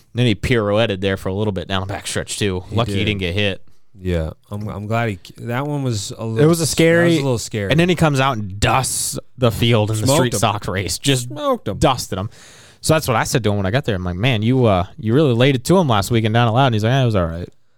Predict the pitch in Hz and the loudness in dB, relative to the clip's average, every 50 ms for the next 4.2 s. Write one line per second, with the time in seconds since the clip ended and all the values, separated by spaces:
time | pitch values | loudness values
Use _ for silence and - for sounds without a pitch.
0 | _ _ _ _ - 139 131 113 104 95 92 90 92 92 85 85 87 85 85 85 | _ _ _ _ 2 4 4 4 2 0 -2 -4 -6 -6 -8 -8 -8 -8 -4 0
1 | 131 135 135 131 123 113 101 98 98 95 - 120 135 143 135 113 113 104 101 107 | 2 4 6 6 6 4 4 4 2 0 2 2 2 4 4 4 2 2 2 0
2 | - - 127 - - 147 139 - - - 196 196 185 156 - - 120 95 90 - | -2 -6 -10 -6 -4 -2 -4 -4 0 2 4 4 4 2 2 0 -2 -2 -2 -4
3 | - 101 90 87 92 98 - - - 117 110 110 117 139 143 143 147 147 147 - | -6 -4 -2 -2 -2 -2 -2 -2 -2 0 2 4 4 4 4 6 4 4 2 0
4 | - - - | -4 -4 0